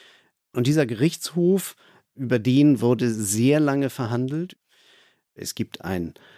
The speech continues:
sogenanntes Rom-Statut, das ist, äh, gewissermaßen die Gründungsakte dieses, äh, Gerichtshofs. Diese Gründungsakte wurde unterzeichnet oder ratifiziert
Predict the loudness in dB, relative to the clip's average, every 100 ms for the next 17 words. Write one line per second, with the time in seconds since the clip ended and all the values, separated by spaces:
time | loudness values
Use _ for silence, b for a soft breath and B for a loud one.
0 | b b -4 -2 -4 -6 -6 -6 0 2
1 | 4 4 0 -4 -4 -2 0 2 0 -4
2 | -10 -12 -12 -14 -14 -10 -8 -8 -10 -10
3 | -8 -4 -2 -2 -2 -4 -8 -10 -6 -2
4 | 0 0 -2 -4 -6 -8 -6 0 0 0
5 | -6 -6 -4 -4 -6 -8 -8 -6 -6 -8
6 | -8 -6 -2 -2 -4 -12 b b b b
7 | b _ -4 -2 0 2 2 2 0 -6
8 | -6 -4 -2 -2 -2 -4 -6 -6 -6 -2
9 | 0 0 0 0 0 0 2 2 0 -2
10 | -6 -8 -12 -10 -6 -2 -2 -2